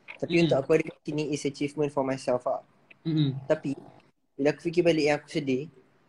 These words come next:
Speaker 1: sebab aku teringat tau dulu macam mana aku, macam mana aku punya situation tu untuk sampai sini. Tapi
Speaker 2: Hmm.
Speaker 1: sekarang macam ni je.
Speaker 2: Hmm.
Speaker 1: Sedih tu. Sebab aku rasa macam, so selama ni yang aku, aku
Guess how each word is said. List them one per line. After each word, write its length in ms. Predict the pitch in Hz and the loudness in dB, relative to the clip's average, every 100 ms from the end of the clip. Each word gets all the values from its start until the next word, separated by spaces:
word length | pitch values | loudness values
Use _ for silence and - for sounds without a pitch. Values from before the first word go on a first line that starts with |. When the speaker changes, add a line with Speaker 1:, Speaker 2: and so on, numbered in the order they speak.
| _ | _
Speaker 1:
sebab 240 | - 131 139 | -4 0 0
aku 100 | - | 0
teringat 240 | 160 170 139 | 0 2 2
tau 160 | 123 | 2
dulu 160 | 131 135 | 0 0
macam 320 | 131 131 135 | 0 0 0
mana 160 | 139 135 131 131 - - | 0 0 -2 -4 -12 -6
aku, 320 | 123 - - - _ _ _ 143 | -6 -6 -18 -20 _ _ _ -4
macam 300 | 143 151 151 | -2 2 4
mana 400 | 151 170 180 196 - _ _ _ _ _ | 6 6 4 2 -6 _ _ _ _ _
aku 480 | - 131 - - 175 170 156 | -2 -2 -4 0 2 2 0
punya 160 | 156 | 0
situation 480 | 156 165 160 - 160 | 2 2 2 2 2
tu 160 | 156 151 | 0 -2
untuk 160 | 139 | -2
sampai 240 | 147 151 143 | 0 2 2
sini. 400 | 151 131 139 - _ _ | 0 -2 -4 -8 _ _
Tapi 240 | 139 156 | -2 0
Speaker 2:
Hmm. 40 | 151 | 4
Speaker 1:
sekarang 200 | 170 185 190 | 6 6 2
macam 240 | - - 156 | -10 -4 0
ni 140 | 143 113 | 0 0
je. 60 | 104 - _ - - | -6 -18 _ -20 -6
Speaker 2:
Hmm. 320 | 160 165 135 131 - - - - - - | -2 0 -2 -4 -10 -20 -20 -20 -20 -8
Speaker 1:
Sedih 220 | 156 170 165 | 2 4 4
tu. 120 | 165 - | 2 -4
Sebab 240 | - 139 143 | -12 0 2
aku 60 | 143 | 2
rasa 160 | 170 190 | 2 2
macam, 480 | 185 - 170 160 160 - _ _ | 2 6 6 4 -2 -14 _ _
so 160 | - 165 | -2 2
selama 320 | 170 160 165 | 6 6 6
ni 240 | 175 170 160 | 4 4 4
yang 80 | |
aku, 560 | 151 147 - 151 147 147 _ _ _ _ - | 2 0 -4 -2 -2 -6 _ _ _ _ -10
aku 720 | 127 _ 147 139 135 131 | -10 _ 0 2 2 0